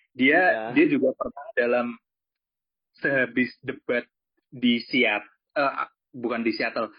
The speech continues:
Speaker 1: Ini debat pertama-tama waktu masih banyak, banyak kontestannya itu, dia mic-nya masih menyala, dan
Speaker 2: Hmm.
Speaker 1: dia waktu disampai-, disamperi oleh istrinya, dia bilang,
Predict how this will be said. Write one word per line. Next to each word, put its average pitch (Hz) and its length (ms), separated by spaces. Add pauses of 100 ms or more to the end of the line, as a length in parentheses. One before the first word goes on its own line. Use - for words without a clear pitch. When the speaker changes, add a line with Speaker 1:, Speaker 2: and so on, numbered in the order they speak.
(420)
Speaker 1:
Ini 151 300
debat - 320
pertama-tama 123 560
waktu 120 240 (160)
masih 120 320 (160)
banyak, 120 400 (1040)
banyak 120 320
kontestannya 113 640
itu, - 240 (640)
dia 156 480 (880)
mic-nya 151 560
masih 170 400
menyala, 127 480 (640)
dan 123 240
Speaker 2:
Hmm. - 20
Speaker 1:
dia 143 220 (160)
waktu 151 320
disampai-, 131 800 (100)
disamperi 127 640
oleh 123 320
istrinya, 131 480
dia 151 160
bilang, 135 320